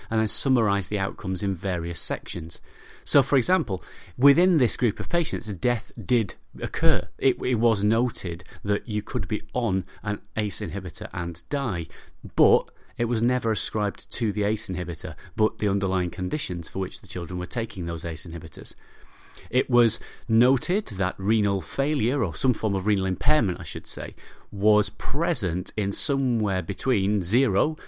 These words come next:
or twenty-nine percent of patients in the various studies looking at ace, uh, looking at adverse effects of ace inhibitors. However, that's complicated further by the fact that there were multiple diagnostic criteria,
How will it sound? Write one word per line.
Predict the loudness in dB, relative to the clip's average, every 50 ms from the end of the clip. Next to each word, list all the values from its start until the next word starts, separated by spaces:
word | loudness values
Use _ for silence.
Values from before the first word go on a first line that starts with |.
| -12 -6
or | -4 -4 -4 -4
twenty-nine | -2 -2 -2 0 0 0 0 0 0 0 -2
percent | -4 -6 -4 -4 -4 -4 -4 -6
of | -8 -8
patients | -6 -4 -2 0 0 -2 -4 -6 -8 -10 -10 -12 -14 -14 -8
in | -4 -2 -2
the | -2 -2
various | 0 0 0 0 0 -2 -2 -2
studies | -4 -4 -4 -4 -4 -4 -6 -6 -6
looking | -8 -8 -8 -6 -6 -6
at | -6 -6 -6
ace, | -6 -6 -6 -6 -10 -10 -6 -4
uh, | -2 -2 -2 -2 -4
looking | -4 -6 -6 -4 -6 -6
at | -6 -6
adverse | -6 -8 -6 -6 -6 -6 -6 -6
effects | -8 -6 -6 -6 -8 -8 -10 -12 -14 -14 -12 -10
of | -6 -4
ace | -4 -4 -4 -2
inhibitors. | -4 -4 -4 -6 -8 -8 -8 -8 -8 -10 -10 -14 -18 -20 -20 -18 -18 -18 -14 -6 -2
However, | 0 2 2 2 0 -2 -2 -4 -12 -8 -6
that's | -6 -4 -4 -4
complicated | -2 -2 -2 -2 -2 -2 -2 -2 -2 -2 -4 -8
further | -6 -4 -2 -2 -2 -2 -2 -4 -4
by | -4 -4 -4
the | -4
fact | -4 -4 -6 -6
that | -6 -4
there | -4 -2
were | 0 0
multiple | 0 0 0 -2 -2 -4 -8 -8 -6 -2 -2
diagnostic | 0 0 0 0 0 -2 -4 -4 -4 -6 -8 -8
criteria, | -6 -6 -6 -6 -6 -4 -4 -2 -2 -2 -2 -4 -6 -6